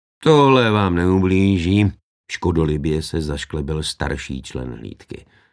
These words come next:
"A nebo dáte přednost odběru krve v případě, že odmítnete, znáte další postup.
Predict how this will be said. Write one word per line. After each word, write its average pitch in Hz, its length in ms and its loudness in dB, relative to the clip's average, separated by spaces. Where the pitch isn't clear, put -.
"A 123 80 2
nebo 143 440 4
dáte 113 300 0
přednost 98 500 0
odběru 90 420 0
krve 120 340 -2
v - 40 -16
případě, 107 480 0
že 90 140 0
odmítnete, 92 1040 0
znáte 135 320 2
další 76 320 -4
postup. - 440 -12